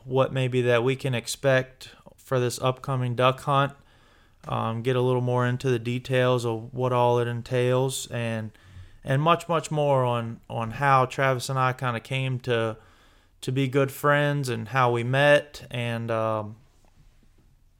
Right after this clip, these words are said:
actually, Travis just recently got married, so,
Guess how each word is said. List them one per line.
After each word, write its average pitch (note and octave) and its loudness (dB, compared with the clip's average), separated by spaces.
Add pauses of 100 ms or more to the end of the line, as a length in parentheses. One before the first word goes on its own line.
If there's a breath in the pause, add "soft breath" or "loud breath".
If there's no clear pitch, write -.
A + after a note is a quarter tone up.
(580 soft breath)
actually, B2 0
Travis B2 0 (160)
just B2 -6
recently B2+ -4
got B2+ 0
married, C3 0
so, A2+ -2